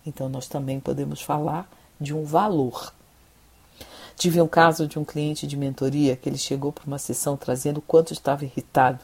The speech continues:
nervoso, indignado com a posição de uma pessoa na última reunião.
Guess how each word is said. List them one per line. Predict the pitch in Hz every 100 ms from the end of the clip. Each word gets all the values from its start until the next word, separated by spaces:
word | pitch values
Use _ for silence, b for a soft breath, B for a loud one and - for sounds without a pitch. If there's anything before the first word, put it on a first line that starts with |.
| _ _
nervoso, | 151 139 - 156 139 - -
indignado | 156 156 143 139 139 143 139 - B B B -
com | 170
a |
posição | 165 196 170 160 - 196 202
de | 170
uma | 160
pessoa | 160 147 - 170 165
na | 160
última | 151 151 - 147
reunião. | 143 147 147 135 117